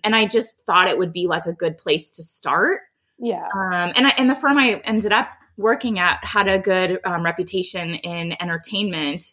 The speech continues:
Speaker 1: Now I
Speaker 2: Yeah.
Speaker 1: realize it's just, like, the same problem,
Speaker 2: <laughs>
Speaker 1: just, <laughs> you know,
Speaker 2: I'm like, "You
Speaker 1: convince
Speaker 2: can't,"
Speaker 1: people.
Speaker 2: it's like lipstick on a pig, right? You're like, "It's"
Speaker 1: Totally.
Speaker 2: <laughs>
Speaker 1: Yeah. So it's like, "Well, what am I even doing?" And, and I realized that,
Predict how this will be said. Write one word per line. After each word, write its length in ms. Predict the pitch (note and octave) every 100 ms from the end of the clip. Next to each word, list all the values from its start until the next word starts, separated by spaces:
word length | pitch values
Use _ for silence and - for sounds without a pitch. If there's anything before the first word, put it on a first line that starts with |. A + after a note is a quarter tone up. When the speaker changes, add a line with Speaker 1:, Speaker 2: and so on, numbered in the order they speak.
| -
Speaker 1:
Now 220 | C#4+ D4
I 60 | F#3
Speaker 2:
Yeah. 60 |
Speaker 1:
realize 400 | F#3 D#3 G2+ -
it's 180 | D#3+ -
just, 380 | - D3 - -
like, 420 | D3 C#3+ - _ _ _ _ _ -
the 100 | G3+
same 800 | - F#3+ F3 E3+ E3 D#3+ E3 -
problem, 760 | - E3+ E3+ F3 E3 D#3 A#3 -
Speaker 2:
<laughs> 100 | G#4
Speaker 1:
just, 260 | - - F#4 -
<laughs> 100 | -
you 300 | D#4 - A#3+
know, 200 | A#3+ A3 A3+ B3 - - -
Speaker 2:
I'm 80 | C#4+
like, 140 | D#4
"You 60 | B3+ D#4+
Speaker 1:
convince 40 | G4
Speaker 2:
can't," 300 | A#4 G#4+ -
Speaker 1:
people. 160 | - A#4
Speaker 2:
it's 100 | A4+
like 100 | C#4+
lipstick 380 | G4+ - G4+ G4
on 120 | E4
a 40 | C4+
pig, 340 | E4 C#4 A3+
right? 260 | A#3 B3+ A#3
You're 100 | C4
like, 160 | C4 C4
"It's" 40 |
Speaker 1:
Totally. 580 | C4 A#4+ G3 G3 - A4
Speaker 2:
<laughs> 40 | A#4+ A#4+ A#4 A4+ - - G#4
Speaker 1:
Yeah. 420 | C4 A#3 G3 F3 A3+
So 280 | - A#3+
it's 140 | A#3+ F#4
like, 160 | F4 -
"Well, 200 | F4 B3+
what 100 | E4+ D#4+
am 60 |
I 60 | C#4
even 320 | B3+ A3 F#3+
doing?" 640 | D#3+ F#3+ B3+ F3+ D3 D3+ D#3+
And, 240 | A3+ A3+ A#3+
and 120 | B3+
I 60 |
realized 400 | B3 A#3 A#3+ A3+
that, 160 | G3